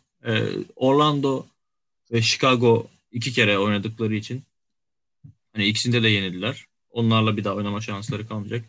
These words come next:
ve onlar da sezona iyi giren takımlardan bazıları olarak addedebiliriz. Yani, e, özel performanslar gördüler zaman zaman. Tabii ki burada,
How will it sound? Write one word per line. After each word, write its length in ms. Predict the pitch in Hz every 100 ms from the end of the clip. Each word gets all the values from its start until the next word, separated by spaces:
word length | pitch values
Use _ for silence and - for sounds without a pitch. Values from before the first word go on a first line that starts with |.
| -
ve 200 | 110 110 - _
onlar 440 | - 120 123 117
da 140 | 104 113 _ _ _ _ _
sezona 400 | - 104 101 104
iyi 300 | 107 110 107
giren 260 | 104 92
takımlardan 720 | 95 95 95 98 90 95 92
bazıları 500 | 95 90 87 90 - - -
olarak 320 | 104 92 90
addedebiliriz. 1080 | 101 98 - 95 95 95 98 98 - - - _ -
Yani, 220 | - - - _ _ _
e, 60 | - - - _ _
özel 340 | 113 113 117
performanslar 800 | 113 110 117 107 104 107 117 107 110 _ _ _ _ _
gördüler 460 | 113 104 95 95 - -
zaman 300 | - - -
zaman. 240 | - 113 123
Tabii 220 | 117 104
ki 140 | 110 107
burada, 340 | 98 104